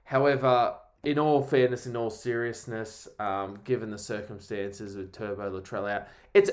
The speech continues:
it's a very, very strong New South Wales side. I think we've still got to be fair in saying that, regardless of whether, uh,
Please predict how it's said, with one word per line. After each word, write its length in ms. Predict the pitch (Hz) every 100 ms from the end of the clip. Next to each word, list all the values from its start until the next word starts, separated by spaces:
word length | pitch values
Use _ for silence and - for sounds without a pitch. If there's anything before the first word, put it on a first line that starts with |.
| -
it's 160 | 160
a 220 | 160 226 -
very, 340 | 143 127 113
very 420 | 104 95 104 101 98
strong 400 | - 107 98 98
New 140 | 98
South 320 | 95 101 98
Wales 260 | 98 95 92
side. 180 | 104 98
I 40 |
think 180 | 135 151
we've 120 | 131
still 200 | - 123
got 120 | 110
to 80 | 107
be 100 | 107
fair 340 | 104 110 104
in 120 | 101 95
saying 400 | - 98 92 95
that, 240 | 95 -
regardless 540 | 110 107 101 98 95 110
of 140 | 95
whether, 380 | 107 101 104 101 - _ _ _
uh, 420 | - 95 92 90